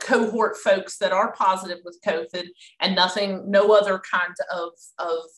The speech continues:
infection, uh, together unless they have the same exact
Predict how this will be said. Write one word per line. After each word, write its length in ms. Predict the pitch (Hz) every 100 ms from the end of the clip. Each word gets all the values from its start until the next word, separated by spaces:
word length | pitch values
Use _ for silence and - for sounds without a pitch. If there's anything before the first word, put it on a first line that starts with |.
| -
infection, 840 | 190 180 - 175 - - 180 160 160 _ _ _ _ -
uh, 200 | 180 151
together 600 | - 202 220 202 196 185
unless 260 | 185 185 185
they 140 | 180
have 180 | 185 - -
the 80 | 170
same 340 | - - 175
exact 580 | 175 190 160 170 -